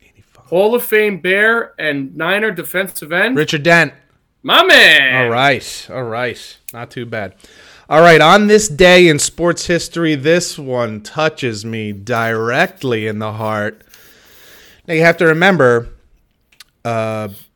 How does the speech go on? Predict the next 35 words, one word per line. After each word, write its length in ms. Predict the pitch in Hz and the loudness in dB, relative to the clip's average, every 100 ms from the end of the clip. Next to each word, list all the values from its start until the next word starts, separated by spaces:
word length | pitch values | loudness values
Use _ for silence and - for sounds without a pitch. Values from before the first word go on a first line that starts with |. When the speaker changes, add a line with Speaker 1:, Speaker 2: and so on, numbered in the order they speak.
| _ _ _ _ _ | _ _ _ _ _
Speaker 1:
back 240 | 131 131 | -4 -2
in 140 | 139 127 | -4 -4
the 380 | 123 117 113 110 | -2 -2 -4 -6
sixties 600 | - - 151 - 135 120 | -8 -8 -8 -6 -8 -8
and 100 | 117 | -6
seventies, 840 | 147 139 123 113 110 104 - - - | -2 -2 -2 -6 -8 -10 -14 -16 -12
the 100 | 120 | -10
season 380 | - 123 120 | -6 -6 -6
was 120 | 113 107 | -8 -6
much 200 | 117 - | -8 -8
shorter. 340 | - 135 107 | -4 -2 -2
The 80 | 110 | -2
N 80 | 113 | -4
F 160 | 113 | -4
L 80 | 120 | -6
season 340 | - 123 110 | -4 -8 -8
was 140 | 110 107 | -10 -8
much 160 | 117 | -8
shorter. 400 | - - 131 110 | -8 -6 -4 -4
So 300 | 104 - 127 | -4 -4 -2
in 180 | 123 127 | -2 -4
nineteen 1080 | 127 160 190 - - - 190 180 175 175 180 - 175 - 180 190 156 127 | -4 -4 -6 -12 -6 -4 -2 -4 -4 -4 -6 -8 -8 -8 -4 -2 -2 -6
sixty-nine, 1160 | 117 - - 208 - - 160 151 147 175 202 214 | -6 -6 -6 -8 -12 -16 -10 -6 -4 -2 -2 -2
there 120 | 147 117 | -2 -2
was 180 | 107 104 | -4 -8
a 100 | 101 | -10
quarterback 760 | 139 175 185 175 180 185 - _ _ - - - _ - | -8 -4 -2 -2 -4 -6 -14 _ _ -20 -20 -20 _ -10
named 320 | 139 113 107 | -6 -6 -6
Joe 380 | 101 151 175 185 | -4 0 2 2
Willie 340 | 180 180 180 165 | 2 2 2 0
Namath 480 | 165 190 208 202 - | 0 2 0 -2 -2
who 120 | 147 | -2
made 200 | 147 131 | 0 -2
a 40 | |
guarantee, 1080 | 107 104 135 175 180 156 - 180 208 302 320 | -4 0 2 4 4 0 0 2 2 -2 -6